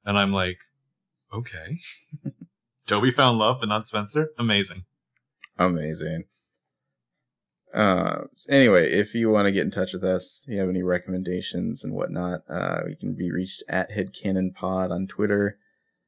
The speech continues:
Speaker 2: Our website page is bros watch P L L two dot com slash headcanon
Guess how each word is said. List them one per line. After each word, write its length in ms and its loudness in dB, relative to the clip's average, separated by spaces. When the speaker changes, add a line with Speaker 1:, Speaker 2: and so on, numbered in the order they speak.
Speaker 2:
Our 300 0
website 380 0
page 280 0
is 160 -2
bros 280 -2
watch 240 -4
P 100 -4
L 100 0
L 80 0
two 260 -6
dot 260 -4
com 400 -4
slash 360 -10
headcanon 680 -2